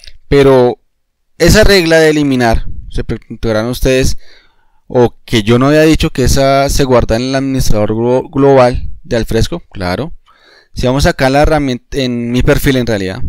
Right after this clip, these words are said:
mi perfil. Si miramos papelera, ahí efectivamente también tenemos ese mismo documento. ¿Ven?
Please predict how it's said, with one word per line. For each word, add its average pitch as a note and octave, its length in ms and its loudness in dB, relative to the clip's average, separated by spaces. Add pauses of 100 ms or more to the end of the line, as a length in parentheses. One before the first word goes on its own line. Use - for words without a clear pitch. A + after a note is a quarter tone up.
(360)
mi A2+ 160 -10
perfil. A#2 480 -6 (3000)
Si - 160 -6
miramos A2 320 -2
papelera, D3+ 520 2 (1700)
ahí C3 260 0
efectivamente A2+ 520 -2
también G#2+ 260 -2
tenemos G2+ 340 -4
ese G2 220 0
mismo F#2 320 -8
documento. - 500 -6 (1160)
¿Ven? C#3 400 -6